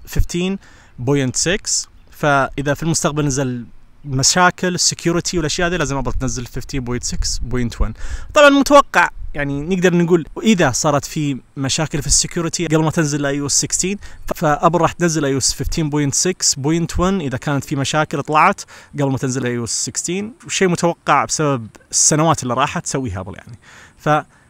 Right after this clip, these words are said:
كبداية راح نتكلمكم عن ال اي او اس فيفتين بوينت سكس للأشخاص اللي توهم نازلين النسخة هذه، مع إنه توها نازلة، فراح نتكلمكم عن الميزات وليش أبل نزلتها برضو، غير بس الميزات يعني.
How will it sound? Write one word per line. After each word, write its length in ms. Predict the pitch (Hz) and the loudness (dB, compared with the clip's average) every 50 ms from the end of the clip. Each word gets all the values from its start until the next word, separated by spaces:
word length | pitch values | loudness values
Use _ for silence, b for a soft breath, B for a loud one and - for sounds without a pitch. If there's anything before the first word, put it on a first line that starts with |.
| b b | b b
كبداية 400 | - 214 214 254 208 160 135 127 | 4 6 6 8 8 6 6 6
راح 160 | 127 143 135 | 2 0 0
نتكلمكم 580 | 156 139 - - - - 156 - - 165 156 147 - | -2 -4 -4 -4 -4 -4 -4 -4 -6 -6 -6 -4 -4
عن 160 | 127 131 135 | -4 -4 -2
ال 140 | 131 127 127 | -4 -4 -4
اي 140 | 131 139 143 | -4 -4 -4
او 80 | 135 | -4
اس 120 | 127 - - | -6 -6 -8
فيفتين 260 | 127 - - 147 135 | -10 -8 -8 -8 -6
بوينت 200 | 127 135 131 107 | -4 -4 -4 -4
سكس 500 | - - 160 - - - - - - - - | -4 -6 -6 -6 -8 -6 -6 -6 -6 -8 -10
للأشخاص 460 | - 127 127 117 - - - 127 - - | -10 -8 -8 -6 -6 -4 -4 -4 -4 -4
اللي 100 | 120 113 | -6 -4
توهم 200 | - 135 151 151 | -2 -2 0 0
نازلين 220 | 151 143 151 156 | 0 0 0 0
النسخة 440 | 160 151 - - - 156 156 165 165 | 0 0 0 0 0 2 2 2 2
هذه، 220 | 160 165 170 180 - B B B B B B | 2 2 -2 -2 -4 B B B B B B
مع 80 | - 113 | -10 -8
إنه 100 | 110 110 | -6 -6
توها 220 | - - 110 110 | -6 -4 -4 -2
نازلة، 360 | 117 117 117 104 113 147 165 175 B B B B B B B | -2 -2 -4 -4 -4 -4 -6 -6 B B B B B B B
فراح 520 | B - - - 120 113 113 117 120 135 143 | B -16 -10 -6 -4 -4 -2 -2 -4 -4 -4
نتكلمكم 460 | 135 - - 165 160 - 156 135 127 | -4 -4 -2 -2 -2 -2 -2 -2 -2
عن 80 | 123 | 0
الميزات 600 | 127 131 135 131 127 113 120 127 135 160 - - - - - | 0 0 0 0 -2 -2 -2 0 -2 -2 -2 -6 -10 -8 -4
وليش 320 | 127 135 170 185 - - - | 0 2 2 2 2 2 0
أبل 180 | 160 147 156 131 | 0 0 2 2
نزلتها 400 | 120 110 123 139 127 - - 113 | 0 0 0 -2 -4 -4 -6 -8
برضو، 280 | 101 101 95 110 104 - | -6 -6 -8 -8 -4 0
غير 120 | 170 170 156 | 0 0 2
بس 260 | 135 127 - - - | 2 2 4 4 4
الميزات 560 | 131 120 117 117 117 107 104 110 95 - - | 4 2 0 0 -2 -2 -4 -6 -8 -8 -10
يعني. 240 | 92 101 95 98 107 | -12 -12 -12 -14 -16